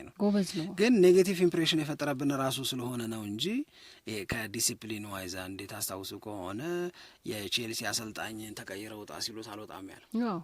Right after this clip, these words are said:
Speaker 2: ሁሉም ሰው በሱ ነው የሚያስታውሰው።
Speaker 1: በቃ በዛ
Speaker 2: ብዙ ሰው፣
Speaker 1: እንዲታወስ
Speaker 2: አዎ።
Speaker 1: ሆነና አንፕሮፌሽናል የሆነው ነገር ወጣ እንጂ ኬፓ በጣም ጥሩ የሚባል ግብ ጠባቂ ነው።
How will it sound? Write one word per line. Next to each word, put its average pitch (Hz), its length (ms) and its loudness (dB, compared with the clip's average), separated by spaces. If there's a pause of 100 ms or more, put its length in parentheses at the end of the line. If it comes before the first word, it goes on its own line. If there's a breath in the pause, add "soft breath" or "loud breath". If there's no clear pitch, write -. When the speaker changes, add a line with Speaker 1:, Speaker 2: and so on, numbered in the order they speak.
(100)
Speaker 2:
ሁሉም 427 380 2
ሰው 302 140 6
በሱ 220 200 2
ነው 196 140 -2
የሚያስታውሰው። 170 340 -6
Speaker 1:
በቃ 135 160 -6
በዛ 165 200 4
Speaker 2:
ብዙ 262 100 6
ሰው፣ - 80 6
Speaker 1:
እንዲታወስ 175 600 6
Speaker 2:
አዎ። - 120 0
Speaker 1:
ሆነና 143 480 2 (680 loud breath)
አንፕሮፌሽናል 139 880 2
የሆነው 104 500 -8 (200)
ነገር 117 300 -4
ወጣ 120 280 -4
እንጂ 214 180 -4 (460 loud breath)
ኬፓ 240 200 -4 (120)
በጣም 202 280 0
ጥሩ 160 140 -4
የሚባል 107 380 -4
ግብ 101 140 -10
ጠባቂ 98 380 -6 (100)
ነው። - 140 -8